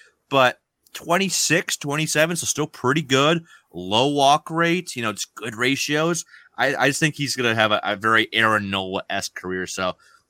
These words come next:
get that as my number two. Pine Severino. The next, my next two pitchers, I didn't,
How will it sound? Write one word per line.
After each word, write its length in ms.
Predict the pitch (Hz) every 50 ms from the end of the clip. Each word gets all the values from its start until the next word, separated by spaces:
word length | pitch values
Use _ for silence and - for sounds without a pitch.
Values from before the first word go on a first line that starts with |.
| _ _
get 180 | 127 123 - -
that 240 | 123 123 123 127
as 120 | 123 107 110
my 80 | 110
number 200 | 110 113 98 98
two. 600 | 92 - - - 151 143 139 135 131 127 123 120 _ _ _ _ _ _ 107
Pine 220 | 110 110 107 104 92
Severino. 840 | - - 107 95 92 95 110 120 127 123 120 117 113 113 107 101 - -
The 100 | 117 117
next, 420 | 131 151 156 - - - - -
my 120 | 117 123
next 220 | 131 151 151 - -
two 120 | - 139
pitchers, 360 | - - 123 117 - 117 98
I 180 | 64 71 101 107
didn't, 260 | 101 107 107 104 92